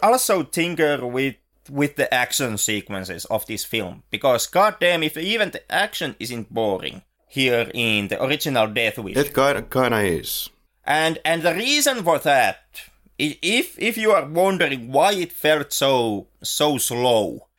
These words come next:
Speaker 1: and so absolutely fucking nothing is happening, is because the action sequences in general are just some thug stepping in front of Bronson, pulling out a knife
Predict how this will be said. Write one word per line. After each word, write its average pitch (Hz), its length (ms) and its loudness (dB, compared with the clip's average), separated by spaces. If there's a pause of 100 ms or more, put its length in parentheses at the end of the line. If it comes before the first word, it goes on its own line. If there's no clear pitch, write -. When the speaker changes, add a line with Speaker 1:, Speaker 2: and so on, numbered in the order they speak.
(140)
Speaker 1:
and 127 300 -2
so 160 640 4 (320)
absolutely 135 680 -2
fucking 117 480 -2
nothing 117 380 -2
is 92 160 -8
happening, 117 580 -4 (320)
is 147 260 2
because 127 680 2
the - 140 2
action 294 360 -2
sequences 139 960 -2 (260)
in 165 300 0
general 101 680 0 (300)
are 110 240 4
just 160 300 2 (320)
some 208 360 2
thug 185 480 4 (320)
stepping 175 380 -2
in 151 140 0
front 165 260 -4
of - 220 -10
Bronson, 190 560 0 (340)
pulling 202 260 4
out 160 220 4
a 131 80 2
knife 156 560 0